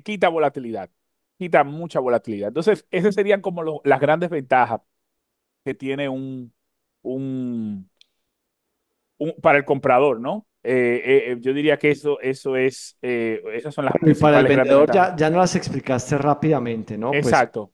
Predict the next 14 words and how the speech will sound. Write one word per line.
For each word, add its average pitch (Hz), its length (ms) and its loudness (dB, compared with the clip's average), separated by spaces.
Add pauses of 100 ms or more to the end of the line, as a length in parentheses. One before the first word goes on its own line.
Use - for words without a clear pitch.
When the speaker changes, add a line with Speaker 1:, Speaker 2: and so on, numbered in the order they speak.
Speaker 2:
ingresos 147 460 0
estables 131 600 2
y 139 40 -4
predecibles, 160 960 0
mitigar 117 520 -4
buena 127 280 -2
parte 131 280 -2
de 127 40 -4
los 120 120 -2
riesgos 110 300 -6
financieros, 139 840 2
planificar 120 640 -4
la 117 160 -2
producción 151 680 2